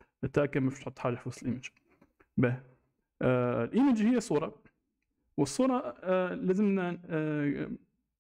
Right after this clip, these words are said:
نطرحوا حاجة جديدة كي نتكلموا على عنصر الصورة. الحاجة الجديدة دي ماهيش مرتبطة كان بالصورة، مرتبطة بجميع عناصر ال H T M L، لكن ما شفناش قبل، اللي هي بعد ما نحلوا التاج اللي قلنا عليه.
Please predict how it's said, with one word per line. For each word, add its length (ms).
نطرحوا 580
حاجة 340
جديدة 360
كي 80
نتكلموا 440
على 500
عنصر 440
الصورة. 460
الحاجة 220
الجديدة 260
دي 80
ماهيش 300
مرتبطة 440
كان 280
بالصورة، 420
مرتبطة 420
بجميع 340
عناصر 360
ال 80
H 40
T 20
M 40
L، 280
لكن 140
ما 40
شفناش 360
قبل، 180
اللي 140
هي 200
بعد 260
ما 80
نحلوا 460
التاج 380
اللي 120
قلنا 240
عليه. 240